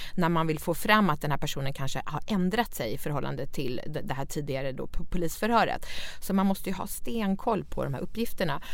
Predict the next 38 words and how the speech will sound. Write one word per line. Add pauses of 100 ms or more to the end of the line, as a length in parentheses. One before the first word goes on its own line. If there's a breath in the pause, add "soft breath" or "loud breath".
(160 loud breath)
Och
det
vet
man
ju,
alltså, (200)
det
är
olika
hur
olika
försvarare
gör
med
det
här,
men,
men
det
är,
det
är
ett
hårt
arbete,
och
det
är
ju
ett
arbete
man
kanske
inte
alltid
får
betalt
för.